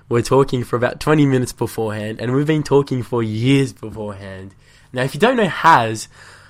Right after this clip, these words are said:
um, I don't know anyone who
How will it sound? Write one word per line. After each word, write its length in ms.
um, 560
I 180
don't 360
know 480
anyone 920
who 340